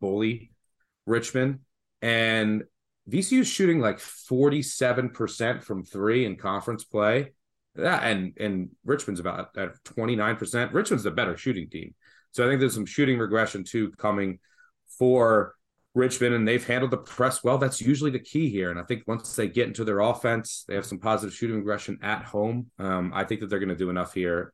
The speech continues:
to get the win. So give me Richmond in an eight ten battle. Mike, you have anything here to add?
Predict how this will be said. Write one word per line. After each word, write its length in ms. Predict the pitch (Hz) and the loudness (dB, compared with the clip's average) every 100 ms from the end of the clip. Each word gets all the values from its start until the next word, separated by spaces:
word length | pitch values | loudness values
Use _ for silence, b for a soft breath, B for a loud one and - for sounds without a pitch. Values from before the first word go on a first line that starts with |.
| - | -12
to 100 | 87 | -8
get 200 | 90 - | -8 -6
the 80 | |
win. 400 | 87 87 85 80 - _ _ | -6 -4 -6 -8 -12 _ _
So 160 | - 90 | -8 -4
give 120 | 104 | -2
me 280 | 113 107 - | 0 -2 -4
Richmond 600 | 90 104 - 95 87 85 - | -4 -4 -4 -6 -6 -8 -10
in 100 | 90 | -8
an 100 | 87 | -4
eight 200 | 87 - | -6 -6
ten 240 | 90 85 | -8 -6
battle. 400 | 82 80 78 - _ | -6 -8 -10 -14 _
Mike, 200 | - 87 | -14 -8
you 80 | 90 | -6
have 100 | 87 | -6
anything 160 | 87 85 | -6 -6
here 100 | 92 | -6
to 80 | |
add? 160 | 87 87 | -4 -6